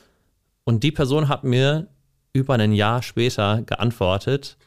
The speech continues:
genau in der Zeit, wo ich, äh, mit Thorsten diese Gespräche hatte. Und da hab ich so, „Ey, das,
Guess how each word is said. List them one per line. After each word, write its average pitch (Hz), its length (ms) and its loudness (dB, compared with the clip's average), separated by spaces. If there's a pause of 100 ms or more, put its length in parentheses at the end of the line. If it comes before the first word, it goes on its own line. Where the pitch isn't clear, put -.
(200)
genau 123 360 2
in 147 120 0
der 139 140 2
Zeit, 143 300 -2
wo 123 140 2
ich, - 320 -4
äh, 120 440 2
mit 120 220 0
Thorsten 127 760 2 (100)
diese 117 180 2
Gespräche 113 420 -2
hatte. 87 120 -2
Und 95 80 0
da 101 40 -2
hab 104 40 -2
ich 107 60 -4
so, 117 80 -4
„Ey, - 120 -8
das, - 300 -6